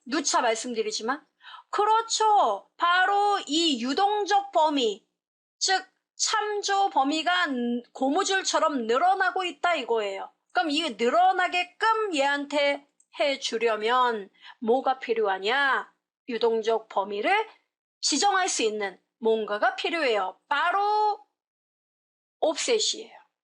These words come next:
이 옵셋 함수는요, 오늘 얘가 뭐다, 이렇게 쓴다, 이걸 보여드릴 거고, 얘의 다양한 활용은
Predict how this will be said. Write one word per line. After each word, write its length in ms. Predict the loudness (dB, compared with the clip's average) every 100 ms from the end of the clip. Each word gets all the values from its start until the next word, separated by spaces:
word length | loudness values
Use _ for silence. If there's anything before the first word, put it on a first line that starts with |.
| _ _ _ _ _
이 180 | -2 -2
옵셋 580 | 0 -2 0 -2 -2 -2
함수는요, 800 | -4 -4 -4 -2 0 0 -2 -4
오늘 540 | -2 0 0 0 -4 _ _ _ _ _ _ _
얘가 300 | -2 0 0
뭐다, 680 | 0 0 2 2 2 0 -6 _ -4
이렇게 380 | 0 0 0 -2
쓴다, 680 | -2 -2 0 0 0 -4 _ _ _
이걸 380 | -4 0 0 0
보여드릴 540 | -2 0 0 0 -4
거고, 280 | -2 -2 -2
얘의 880 | -2 -2 0 2 0 0 2 0 -2
다양한 680 | -2 0 2 2 0 -2 -2
활용은 680 | -4 -2 0 0 0 -2